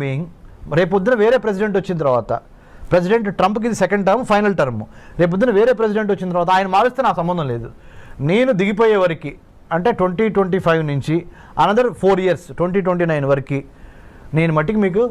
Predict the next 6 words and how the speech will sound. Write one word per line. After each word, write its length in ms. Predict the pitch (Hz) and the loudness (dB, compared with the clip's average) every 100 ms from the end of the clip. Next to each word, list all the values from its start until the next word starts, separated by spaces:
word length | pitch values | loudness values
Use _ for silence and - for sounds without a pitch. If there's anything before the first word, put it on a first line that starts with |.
| - | 0
అమెరికా 300 | 139 160 175 175 147 | 0 0 2 0 2
పౌరసత్వం 460 | 143 139 127 196 139 | 0 -2 -2 -2 0
ఇవ్వలేను. 500 | 123 117 117 120 143 151 113 110 - - - - - 110 98 | 0 0 -2 0 0 0 -2 -6 -20 -20 -20 -20 -10 -6 0
బర్త్ 360 | 175 170 - 208 165 | 0 -2 -4 -2 2
రైట్ 240 | 196 190 165 | 0 -2 -6
సిటిజన్షిప్ 680 | 165 160 180 175 - 147 | -4 -2 -2 -2 -4 -4